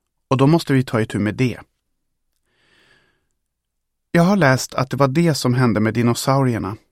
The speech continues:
Det gick bra för dem i några hundra miljoner år. Och sen kom en asteroid och utplånade dem. Det riktigt galna är att kackerlackorna fanns på den tiden.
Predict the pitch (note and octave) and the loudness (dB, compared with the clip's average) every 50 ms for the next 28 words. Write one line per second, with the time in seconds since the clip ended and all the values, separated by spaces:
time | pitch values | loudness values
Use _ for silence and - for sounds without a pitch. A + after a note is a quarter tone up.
0 | _ _ _ _ _ _ _ _ _ _ _ _ _ _ _ _ _ _ _ D3 | _ _ _ _ _ _ _ _ _ _ _ _ _ _ _ _ _ _ _ 0
1 | D3+ E3+ F3+ - _ G#3 A3 A3+ A3 - - A#2+ F2 E2+ G#2+ A#2 B2+ B2+ C3 B2 | 2 2 0 0 _ 2 2 2 2 2 0 0 2 2 2 4 4 4 4 4
2 | A2 A2 A#2+ C3 G#2+ A2+ G#2+ A#2+ A2+ A#2 A2 A#2 A2+ A2 A2 A2 G#2 G2+ - G#2+ | 4 2 2 2 0 2 0 0 0 0 -2 -2 -2 -2 -2 -2 -4 -2 -2 -2
3 | C3 C#3+ C#3 - _ _ _ _ _ _ _ _ _ _ _ _ _ - C3+ - | -2 -2 -4 -10 _ _ _ _ _ _ _ _ _ _ _ _ _ -4 0 2
4 | E3+ E3 F3 D#3 - C3+ A#2+ B2 A#2 - A#2+ - - - A#2+ B2+ B2+ C3+ C3 A#2+ | 2 2 2 2 0 0 2 2 2 0 -4 -6 -4 -2 0 2 2 2 2 0
5 | A2+ F#2+ - - - C3 C3 B2+ A#2+ G#2 - _ - B2+ B2+ C3 B2+ A#2+ A2 - | -2 -6 -10 -4 0 2 2 2 2 -2 -6 _ -4 0 0 2 2 0 0 -2
6 | D#2+ D#2+ D2 G#2+ G#2 - _ _ _ _ _ _ _ _ _ _ _ _ _ _ | -4 -6 -6 -6 -8 -12 _ _ _ _ _ _ _ _ _ _ _ _ _ _
7 | _ _ _ _ _ _ _ _ _ _ _ _ _ _ _ _ _ _ _ _ | _ _ _ _ _ _ _ _ _ _ _ _ _ _ _ _ _ _ _ _
8 | _ _ _ _ _ _ - D3+ D3 D#3+ D#3+ E3+ F#3+ F#3+ - - D3+ C#3 - - | _ _ _ _ _ _ -14 -6 0 2 2 2 2 0 0 -2 -2 -2 -2 2
9 | G#3+ G3 E3+ C#3+ C#3+ F3 G#3+ A3+ F#3+ C#3 B2 - - - - D#3+ D#3 - _ - | 2 4 4 4 4 2 2 2 2 2 2 0 -2 -2 -2 -2 -2 -4 _ -4
10 | C3 C#3+ F#3+ G3 - _ - C3 B2 F#2 - - - G2 G2+ - - - - - | -2 -2 -2 -4 -4 _ -4 -2 -2 -2 -4 -6 -8 -8 -8 -8 -10 -10 -10 -8
11 | G#2 G2+ G2+ - - - - - - A#2+ | -8 -10 -10 -10 -12 -10 -8 -8 -8 -8